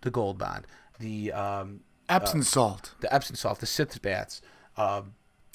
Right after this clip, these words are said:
Speaker 1: the, the topical ointment, and then, if necessary, seeking out a doctor's advice and maybe even having to go to an actual procedure to get them removed. Hopefully not. But either way, you gotta work your way through these,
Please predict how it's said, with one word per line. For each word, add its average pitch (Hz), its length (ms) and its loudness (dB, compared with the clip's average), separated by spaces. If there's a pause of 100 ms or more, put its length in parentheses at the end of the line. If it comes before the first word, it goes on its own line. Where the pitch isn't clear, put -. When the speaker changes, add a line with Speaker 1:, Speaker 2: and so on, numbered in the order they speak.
Speaker 1:
the, 143 180 0 (100)
the 127 100 2
topical - 480 2
ointment, 120 420 4 (400)
and 139 240 2
then, 160 260 6
if 131 160 -2
necessary, 127 720 2
seeking 123 500 -2
out 107 300 -2
a 101 60 -6
doctor's 98 420 0
advice 101 440 -2
and 120 120 -6
maybe 160 220 -2
even 170 160 -2
having 131 180 -4
to 135 60 -2
go 123 160 -2
to 127 180 -4 (160)
an 117 80 -2
actual 123 220 -2
procedure 156 520 0
to 104 80 -6
get 107 120 -6
them 101 160 -4
removed. 98 440 -8 (380)
Hopefully 120 420 0
not. 147 380 6 (380)
But - 80 -6
either 139 240 2
way, 120 420 4
you 127 100 -10
gotta 139 220 6
work 135 260 0
your 127 100 -2
way 117 120 2
through 127 240 -2
these, 120 220 -4